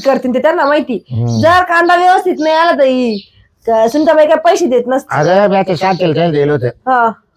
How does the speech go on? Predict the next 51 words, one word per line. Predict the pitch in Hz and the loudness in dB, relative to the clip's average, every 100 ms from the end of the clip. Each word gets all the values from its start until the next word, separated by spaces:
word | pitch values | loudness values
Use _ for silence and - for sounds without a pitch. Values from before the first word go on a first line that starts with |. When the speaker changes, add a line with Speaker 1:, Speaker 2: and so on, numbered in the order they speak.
| - - - 160 | -20 -14 -4 -2
Speaker 2:
असं | 185 190 | 0 2
लावायचं | 185 185 185 170 | 2 4 2 2
झालं, | 190 180 | 0 0
लगे | 170 180 | 0 0
वावर, | 185 180 180 175 135 - 156 | 2 2 2 0 -2 -6 -2
वावर | 165 175 | 2 2
मोजलं | 170 175 165 170 170 | 2 0 0 -2 0
त्याने. | 185 175 | -2 -2
Speaker 1:
हा. | 175 _ 233 254 240 233 135 | -6 _ -4 -2 -2 -2 -2
Speaker 2:
बांधाव | 170 185 196 | 0 2 0
पैसे | 185 202 170 | 0 0 0
मोजून | 165 151 | 0 0
दिले, | 165 160 | 0 -2
घेतले. | 139 156 127 - _ _ _ _ _ - | -2 -4 -6 -14 _ _ _ _ _ -4
Speaker 1:
अहो, | 226 262 | 0 0
मग | 285 | 0
Speaker 2:
हा, | 403 | 0
Speaker 1:
तुम्ही | 415 | 0
काय | 453 494 | 2 2
त्या | 508 | 0
शांतीला | 381 302 302 | 0 2 2
बोलवायचं? | 320 381 311 254 269 | 2 2 2 0 -2
Speaker 2:
आणि | - 131 139 | -2 -2 0
मग | |
आता | 170 180 | 0 0
कोण | 214 185 | 0 2
बायाच | 226 240 | 2 2
भेटणार, | 202 220 185 | 0 0 0
मग | 175 | 0
आता | 180 | 0
काय | 190 | -2
करते? | 180 165 160 139 | -2 -4 -6 -6
Speaker 1:
मग | 269 | -4
यांना | 339 494 | -2 -2
बोलवायचं | 349 427 494 403 | 0 0 0 2
नाही, | 330 | 2
Speaker 2:
हा? | 262 | 2
Speaker 1:
बायाला | 254 277 330 | 2 2 0
चांगले | 370 359 381 | 0 0 0
आहे, | 302 247 | 0 0
कष्टाळू | 302 330 285 233 | -2 -2 -2 0
उभी | 269 | -2
माहिती | 254 269 214 | -2 -4 -6
का? | 156 | -4
Speaker 2:
नाही, | 160 | -2
मला | 165 170 | 0 0
त्या | 160 | 2
गजरीचं | 165 156 151 | 2 0 -2
काम | 156 | -2
नाही | 156 | -2
पटत. | 127 98 | -4 -8